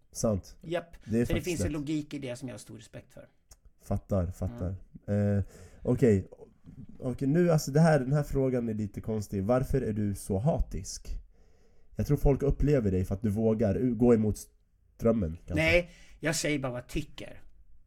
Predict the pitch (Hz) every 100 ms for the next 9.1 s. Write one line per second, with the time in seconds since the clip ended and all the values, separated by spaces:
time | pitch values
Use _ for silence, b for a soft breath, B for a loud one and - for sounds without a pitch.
0 | - - - _ 151 156 127 127 143 -
1 | - - - - - _ _ _ - -
2 | - 147 - 123 - 147 92 92 123 120
3 | 120 92 - 120 113 - - - - -
4 | - - - 104 98 92 87 82 b b
5 | b b b b b b b _ _ _
6 | - 180 208 202 156 135 135 - 120 156
7 | 151 160 175 - 185 170 - 143 123 -
8 | - 120 - 135 127 117 - - - -